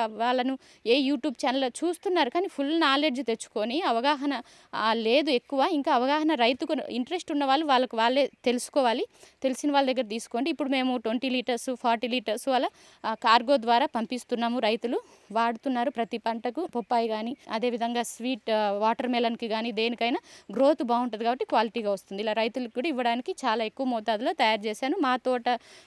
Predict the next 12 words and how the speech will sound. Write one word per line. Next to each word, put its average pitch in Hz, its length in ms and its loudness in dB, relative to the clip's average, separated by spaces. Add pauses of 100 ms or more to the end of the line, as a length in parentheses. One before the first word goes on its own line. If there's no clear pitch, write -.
సరిపడా 240 420 0
కూడా 247 160 0
మేము 330 160 0
తయారు 202 340 0
చేసుకున్నాం 185 380 -10
అన్నట్టు. 180 320 -12 (400)
So, 247 240 -2
సిట్రస్ 269 560 -6
బయో 233 260 0
ఎంజైమ్‌లో, 240 500 -2
సిట్రస్ 240 380 -8
అంటే 254 140 -6